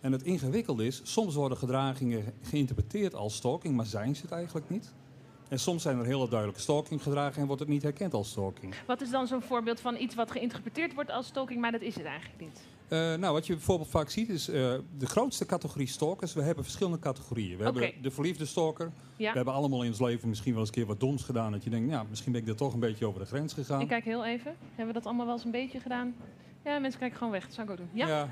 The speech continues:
Speaker 1: ja, dat heb je dan, hè?
Speaker 2: Ja.
Speaker 1: Jammer. Ehm, dat, dat,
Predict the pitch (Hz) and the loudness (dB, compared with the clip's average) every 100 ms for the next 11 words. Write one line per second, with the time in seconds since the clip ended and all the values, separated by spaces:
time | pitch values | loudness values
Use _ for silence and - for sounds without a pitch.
0 | 143 135 123 117 - - 143 151 127 104 | -2 -2 -4 -8 -10 -2 0 2 0 0
1 | 110 175 135 185 123 101 - - - - | -2 -2 2 2 0 -4 -10 -18 -20 -18
2 | - - - 151 151 151 151 147 131 - | -18 -18 -2 2 2 2 0 -2 -6 -14
3 | - - 160 190 165 175 | -20 -2 2 2 0 -6